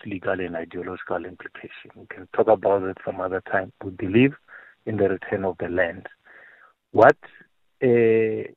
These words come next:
the colonizers did in nineteen thirteen, they just simply passed a law of general application, and there we are. We lost our land. So, so we don't believe in that.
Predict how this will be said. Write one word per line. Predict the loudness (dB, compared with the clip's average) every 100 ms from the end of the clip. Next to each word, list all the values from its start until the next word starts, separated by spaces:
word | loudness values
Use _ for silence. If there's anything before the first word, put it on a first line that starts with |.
| -10
the | -10 -4
colonizers | 0 2 2 0 -2 -8 -12
did | -8 -6 -6
in | -10 -8
nineteen | -8 -8 -12 -10
thirteen, | -12 -12 -14 -16 -16 _ _ _ _ -6
they | -6 -6 -12
just | -12 _ _
simply | -6 -4 -6 -8
passed | -6 -8 -6 -8
a |
law | -2 0 0
of | -2 -10
general | -10 -4 -4 -4
application, | -10 -12 -14 -12 -12 -12 -18 _ _ _
and | -10 -8 -8 _ _
there | 0 2
we | 2
are. | 0 -4 -6 _ _ _ -6
We | -2
lost | -2 0
our | 2 4
land. | 4 2 -4 _ _ _ _ _ _ _ _
So, | 6 8 8 4 -2 -18 _ -2
so | 4
we | 6
don't | 6 4
believe | -2 -4 -4
in | -8
that. | -10 -14